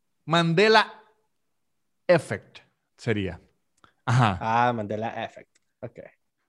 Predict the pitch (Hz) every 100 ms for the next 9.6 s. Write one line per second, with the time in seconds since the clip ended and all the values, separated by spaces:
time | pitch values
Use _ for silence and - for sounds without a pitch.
0 | _ 170 175 214 285 233 214 165 151 165
1 | 147 123 - 170 165 180 165 143 131 117
2 | 107 107 117 123 143 147 165 165 - -
3 | 135 147 202 196 214 - 208 196 208 196
4 | 151 123 156 160 170 175 165 151 131 131
5 | 147 160 143 - _ _ _ _ _ _
6 | _ - 175 160 170 190 - - - _
7 | _ _ _ _ _ _ _ _ _ _
8 | _ - 160 147 143 143 - 165 147 165
9 | 165 147 117 104 -